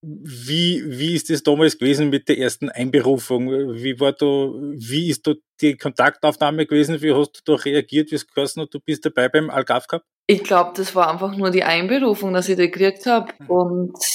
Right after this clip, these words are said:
Speaker 2: ich kann mich erinnern, dass ich sehr, sehr nervös war und aufgeregt. Ich meine, ich war, glaub ich, sechzehn.
Speaker 1: Siebzehn muss gewesen sein. Irgend sowas.
Speaker 2: Ja, ich glaub, sechzehn, sechzehn, siebzehn, ja.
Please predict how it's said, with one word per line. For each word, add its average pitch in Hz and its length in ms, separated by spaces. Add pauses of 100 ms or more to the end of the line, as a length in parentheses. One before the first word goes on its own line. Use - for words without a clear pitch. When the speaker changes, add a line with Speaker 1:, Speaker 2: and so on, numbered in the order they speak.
(560)
Speaker 2:
ich 196 140
kann 202 180
mich 196 140
erinnern, 196 280
dass 196 280
ich 180 460 (220)
sehr, 160 500
sehr 170 240
nervös 165 520
war 175 220
und 165 60
aufgeregt. 196 920 (260)
Ich - 80
meine, 180 220
ich 180 60
war, 175 460 (920)
glaub 170 160
ich, 180 340
sechzehn. 202 840 (120)
Speaker 1:
Siebzehn - 720
muss 127 200
gewesen 120 260
sein. 120 240 (540)
Irgend 139 180
sowas. 131 320 (180)
Speaker 2:
Ja, 196 320
ich 196 60
glaub, 196 160
sechzehn, 185 580
sechzehn, 185 340
siebzehn, 196 380
ja. 185 200